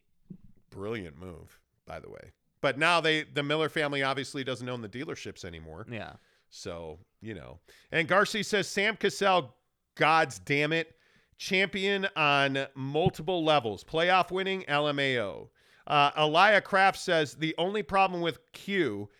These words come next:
Speaker 1: is in-game adjustments, which Ty Lue, Spo, and Kerr have. They always had a surprise in the clutch." Yeah, I would agree with that.
Speaker 2: Yeah.
Speaker 1: I just don't know. Again, this is what I ask, and I ask this every time this comes up.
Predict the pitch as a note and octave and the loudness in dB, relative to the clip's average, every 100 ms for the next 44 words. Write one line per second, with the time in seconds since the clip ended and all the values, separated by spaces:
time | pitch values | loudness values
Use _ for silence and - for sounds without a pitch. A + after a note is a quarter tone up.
0 | _ - D#3 D#3 F3+ D#3 E3 E3+ D3 F3 | _ -6 -4 -2 -2 0 0 0 0 2
1 | E3 - A#2+ F2 - - D3+ D3+ - E3+ | 2 0 -8 -8 -12 -6 -4 -4 -2 2
2 | F#3 E3+ F3 E3 - - E3+ E3 D#3+ C3 | 2 2 0 -2 -4 -4 0 2 0 -2
3 | - E3 D3+ B2+ D3+ C3 F#2 E2 - _ | -2 0 0 0 2 2 0 -6 -14 _
4 | _ _ - D3+ D3+ F3 F#3 F3+ - D#3+ | _ _ 0 0 4 2 4 2 0 2
5 | D#3 D3+ C3+ - - D#3+ D3+ C#3+ D3 C3 | 2 2 -2 -6 -2 2 4 2 -2 -6
6 | A#2+ - C3 G2 D#3 D3+ C#3+ D#3 B2 A2+ | -6 -2 -2 -2 0 2 2 2 -2 -4
7 | F#2+ F#2 F2+ - F#2+ F2+ - _ - G#3 | -6 -8 -10 -8 -8 -8 -8 _ 6 6
8 | B3 B3+ - A3+ A3+ F3+ G3+ F3 - A#3 | 4 -4 -2 -4 -2 2 4 2 4 2
9 | F#3 F#3+ - G#3+ G#3+ A3+ G#3 G#3 E3 - | 2 -2 -4 -6 -2 2 4 4 2 -2
10 | - C#3 C#3 D#3+ E3+ F#3 E3+ F3 F3 E3+ | -6 -2 2 2 0 -4 -2 -2 -2 -2
11 | F#3 E3 D#3+ - E3 C#3 D3+ G2 | -2 -2 -6 -6 -6 -2 0 -2